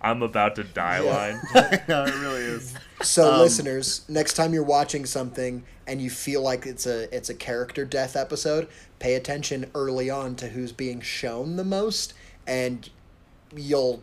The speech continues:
Speaker 2: you'll get it right, like, certainly. And so
Speaker 3: Yeah.
Speaker 2: I really thought, like, "Oh, these guys are gonna die." And then in the whole two and a half hour episode, there was, like, a full hour that it just didn't show them.
Speaker 3: <laughs> Oh, yeah, they were
Speaker 2: And
Speaker 3: just
Speaker 2: I
Speaker 3: like,
Speaker 2: was like,
Speaker 3: "Well, we
Speaker 2: "Oh."
Speaker 3: have to do,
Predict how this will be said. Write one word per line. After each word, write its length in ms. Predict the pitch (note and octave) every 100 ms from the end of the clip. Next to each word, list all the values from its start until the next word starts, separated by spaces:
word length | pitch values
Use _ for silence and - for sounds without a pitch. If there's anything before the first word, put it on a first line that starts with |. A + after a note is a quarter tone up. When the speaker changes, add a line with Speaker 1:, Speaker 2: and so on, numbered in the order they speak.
| B2
Speaker 2:
you'll 220 | C3+ B2
get 220 | A#2+ A2+ G#2+
it 100 | -
right, 280 | C3 G2 - - - C3+
like, 260 | B2 A#2 B2
certainly. 540 | - A#2+ G2+ G2 G2+ - -
And 120 | D3+ D#3
so 100 | F3
Speaker 3:
Yeah. 100 | D3
Speaker 2:
I 80 |
really 440 | G3+ C#3+ F#3 A#3 C#3+
thought, 340 | - F3 D3
like, 160 | B2 A#2+
"Oh, 180 | E3 C#3+
these 240 | A2+ D#3+ -
guys 220 | D3 C3
are 60 |
gonna 180 | B2+ A#2
die." 320 | G#2+ C#3+ B2+ A2 - - -
And 120 | D3
then 240 | F#3+ G3 - - -
in 160 | F#3+ E3+
the 80 | D#3
whole 240 | - A3
two 260 | - - F#3+
and 80 | E3
a 40 |
half 240 | D3 C#3
hour 260 | C3+ C3 B2
episode, 560 | A2+ C3+ D#3 F#3+ G3 F#3+ - - - -
there 200 | C3 D3
was, 200 | E3+ G3+
like, 240 | G#3 G3 - -
a 80 | C#3
full 720 | - - D3 C#3 D#3 E3+ - -
hour 580 | A2 A2+ B2+ F#3 G3+ F#3 -
that 340 | C3 C3+ C3
it 100 | C#3+
just 260 | C#3+ B2+ C3
didn't 320 | C3 A#2+ A2
show 240 | - G#2 D2+
them. 120 | D2+
Speaker 3:
<laughs> 40 |
Oh, 140 | C3 B2+
yeah, 200 | C3 A2+
they 140 | B2
were 60 | C#3
Speaker 2:
And 60 |
Speaker 3:
just 100 | C3
Speaker 2:
I 40 | E3
Speaker 3:
like, 60 |
Speaker 2:
was 80 | D#3
like, 100 | D3
Speaker 3:
"Well, 80 | C#3+
we 80 | E3+
Speaker 2:
"Oh." 40 |
Speaker 3:
have 180 | F#3+ G3
to 100 | F#3
do, 440 | D#3 C#3+ C3+ B2+